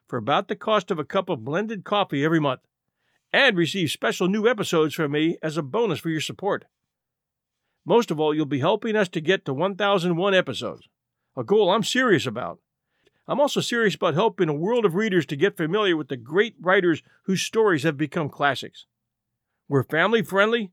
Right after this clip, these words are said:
we promote classic literature, and we help to open minds to history and literature.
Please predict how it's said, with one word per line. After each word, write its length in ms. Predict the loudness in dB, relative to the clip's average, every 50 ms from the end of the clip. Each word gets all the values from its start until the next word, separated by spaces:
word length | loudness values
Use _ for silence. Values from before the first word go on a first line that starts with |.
| _ _ _
we 120 | -4 -4 -4
promote 440 | -4 -4 -4 0 2 2 2 2 0
classic 380 | 0 0 0 0 0 -2 -2
literature, 540 | 0 2 4 4 2 2 0 -4 -6 -6 -8 _ _ _ _ -8
and 100 | -6 -2
we 60 | 0
help 220 | 2 2 2 2 0
to 100 | -4 -2 0
open 280 | 0 2 2 2 2 2
minds 500 | 2 2 2 2 0 0 -2 -4 -8 -12 _ -8
to 100 | -6 -4
history 480 | -2 -2 -4 -4 -4 -6 -6 -6 -8 _ -2
and 240 | 0 0 2 2 2
literature. 500 | 2 2 2 0 -2 -6 -10 -14 -14